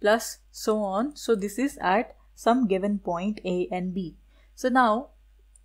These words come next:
the next thing is that if you take the point as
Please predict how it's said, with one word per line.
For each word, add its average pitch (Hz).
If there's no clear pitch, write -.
the 190
next 254
thing 269
is 208
that 180
if 220
you 320
take 202
the 190
point 185
as 185